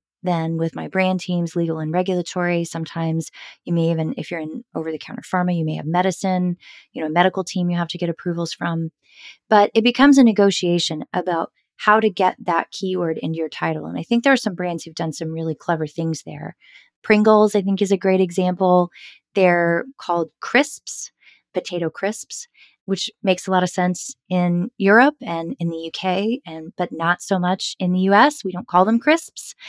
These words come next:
We call them potato chips, <laughs> but they technically are a different category of product than a potato chip. So they've got examples that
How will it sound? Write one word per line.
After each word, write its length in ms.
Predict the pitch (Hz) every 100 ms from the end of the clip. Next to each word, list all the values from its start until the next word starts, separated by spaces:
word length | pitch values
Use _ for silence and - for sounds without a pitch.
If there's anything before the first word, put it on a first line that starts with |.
| - - _
We 100 | -
call 180 | - 185
them 100 | 190
potato 300 | 175 202 180
chips, 540 | 165 269 339 - - - - 214 -
<laughs> 340 | - - -
but 140 | - 247
they 100 | 226
technically 640 | - - - 269 262 240 -
are 520 | 214 220 202 175 180
a 80 | 180
different 420 | 170 196 202 -
category 720 | - - 202 190 180 170 160
of 140 | - -
product 500 | - 180 160 - _
than 120 | 175
a 80 | 160
potato 340 | - - 175
chip. 220 | 165 - 269 - _ _ - - -
So 520 | - 254 220 185 190 -
they've 320 | 196 214 220 214
got 220 | 202 185
examples 720 | 170 220 254 233 180 175 180
that 220 | 180 175